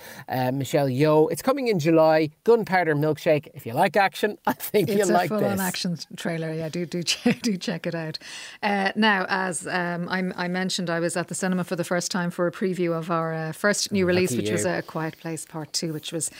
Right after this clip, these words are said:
Speaker 2: do you know what it is? It's one to see in, on the big screen. You know, it really is. So it was a great, it's a great one to sort of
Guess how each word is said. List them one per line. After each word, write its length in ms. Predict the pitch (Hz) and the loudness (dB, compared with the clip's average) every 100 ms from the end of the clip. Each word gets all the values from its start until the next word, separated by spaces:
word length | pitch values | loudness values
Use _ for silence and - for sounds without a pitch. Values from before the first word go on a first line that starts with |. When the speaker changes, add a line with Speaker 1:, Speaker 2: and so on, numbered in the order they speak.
| - - | -16 -6
Speaker 2:
do 60 | 220 | 0
you 40 | |
know 60 | 254 | 2
what 100 | 247 | 4
it 80 | 220 | 4
is? 180 | 233 - | 2 2
It's 220 | 175 180 | -4 0
one 180 | 214 214 | 0 2
to 100 | 185 | 0
see 440 | - 208 190 170 | 0 0 0 -4
in, 240 | - 185 175 - - | -4 -4 -6 -10 -6
on 160 | 185 175 | -2 0
the 60 | |
big 220 | 170 170 - | 0 -2 -2
screen. 440 | - 160 151 156 | -4 -4 -4 -8
You 100 | 190 | -6
know, 140 | 170 165 | -4 -2
it 80 | 160 | 0
really 240 | 180 170 | 0 2
is. 160 | 170 147 | 0 0
So 160 | 170 | 0
it 80 | 160 | 0
was 140 | 165 160 | -2 -4
a 40 | |
great, 260 | 185 185 185 | 0 0 0
it's 120 | - | -2
a 40 | |
great 200 | 190 202 | 0 0
one 180 | 185 175 | 0 -4
to 100 | 185 | -4
sort 120 | 165 | -4
of 140 | 160 | -6